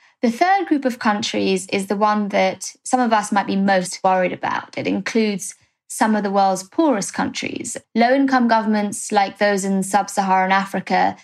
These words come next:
they're struggling to get their populations vaccinated.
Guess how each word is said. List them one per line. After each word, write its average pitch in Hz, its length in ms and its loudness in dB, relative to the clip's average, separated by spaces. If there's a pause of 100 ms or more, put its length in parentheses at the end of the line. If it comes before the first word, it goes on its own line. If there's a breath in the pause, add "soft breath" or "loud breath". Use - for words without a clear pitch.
(260 soft breath)
they're 233 120 2
struggling 277 560 2
to 240 80 -2
get 208 280 0
their 196 120 2
populations 190 760 -2
vaccinated. - 1000 -4